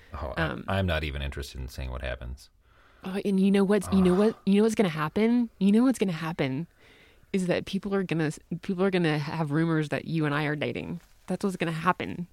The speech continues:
Speaker 1: Oh, that's gonna happen before this episode even goes online.
Speaker 2: <laughs>
Speaker 1: G-, I guarantee it. It, it ha-, right,
Speaker 2: Mm.
Speaker 1: because that, that's in everyone's mind. That must be why we do the show.
Speaker 2: That must be why. Yes, exactly. It must.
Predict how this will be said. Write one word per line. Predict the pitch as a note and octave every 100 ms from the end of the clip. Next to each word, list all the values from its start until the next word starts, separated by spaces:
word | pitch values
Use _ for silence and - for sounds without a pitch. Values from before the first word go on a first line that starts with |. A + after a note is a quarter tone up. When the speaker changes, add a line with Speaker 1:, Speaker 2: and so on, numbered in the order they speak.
| _
Speaker 1:
Oh, | A2+ G2
that's | B2+ -
gonna | A#2+
happen | G2+ F#2 F2+ D#2+ - F2
before | E2 E2 - F#2 F2+
this | E2+
episode | - F2 F#2+ G2 F#2 E2+ - - - - F#3+
even | G#2+ G#2+
goes | G2 G2+ G2
online. | E2 D#2 D2 C#2+ E4 - F4+ -
Speaker 2:
<laughs> | A4 C5 A4+ G#2+
Speaker 1:
G-, | G#2+
I | A2
guarantee | A2+ C#3 A#2 - A#3+
it. | - - - _ _
It, | A#2+
it | - C3+
ha-, | C#3+ -
right, | - C3+ B3
Speaker 2:
Mm. | A2
Speaker 1:
because | A2+ A#2+ G2+
that, | - G#2 A#2
that's | G2+ - - - - _ _ _ _
in | G2
everyone's | F#2 F#2+ F#2 D#2+
mind. | F2 E2 D2
That | D#2+ C#2+
must | E2 D#2+ -
be | D#2
why | C2+ C2+
we | C2
do | B1
the |
show. | - C#2 A#1 _ _ _ _ _ _
Speaker 2:
That | - F#3
must | G3 G3 F3
be | F#3
why. | D#3 D#3 C#3
Yes, | D#3 C3+
exactly. | D#3 C#3+ C3+ B2+ B2+ - - _ _ _ _ _ _ -
It | D#3
must. | F3+ F3